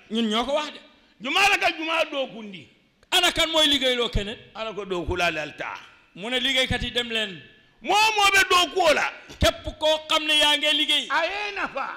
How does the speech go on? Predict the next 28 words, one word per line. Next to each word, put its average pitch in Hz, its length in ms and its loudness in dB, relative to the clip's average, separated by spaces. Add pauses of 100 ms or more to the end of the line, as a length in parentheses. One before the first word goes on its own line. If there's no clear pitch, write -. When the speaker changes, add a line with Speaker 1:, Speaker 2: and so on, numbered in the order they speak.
(180)
Speaker 1:
Mu 180 200 -8
njëriñ 311 460 4
la. 196 200 -2
Speaker 2:
Ye 415 180 2
doo 415 240 4
kuwo 403 240 2
loŋ 349 120 4
ne 339 100 4
min 370 240 2
bee 359 180 2
tiñaa 359 360 -2
la. 349 140 -2 (260)
Speaker 1:
Ah, 302 160 -6 (120)
kon 240 200 -8
war 302 140 0
ngaa 330 200 2
xam 294 200 -2
liggéey 302 240 2
boo 302 140 0
xam 294 120 -4
ne 294 60 -6
soo 294 140 -6
ko 294 80 -4
def 277 200 -4
daf 269 180 -6
la 294 60 -8
wa 285 100 0
ya-, 262 160 0